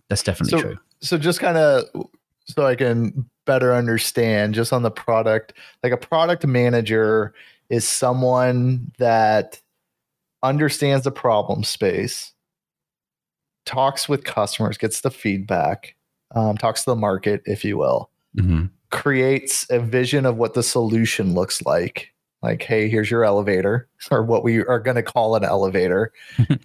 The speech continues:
Speaker 1: Right.
Speaker 2: And then there's this other part that I always find interesting is, like, how do you get the engineers to build it?
Speaker 1: Yeah.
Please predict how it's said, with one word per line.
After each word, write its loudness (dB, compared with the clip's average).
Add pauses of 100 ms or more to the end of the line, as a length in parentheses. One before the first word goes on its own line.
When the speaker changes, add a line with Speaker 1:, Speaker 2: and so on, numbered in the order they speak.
(140)
Speaker 1:
Right. -2
Speaker 2:
And 0
then 2
there's 0
this 2
other 2
part 0
that 2
I 4
always 0
find 0
interesting -2
is, 0
like, -2 (600)
how -2
do 0
you 4
get -4
the -4
engineers 2
to -6 (140)
build 0
it? -2 (720)
Speaker 1:
Yeah. 0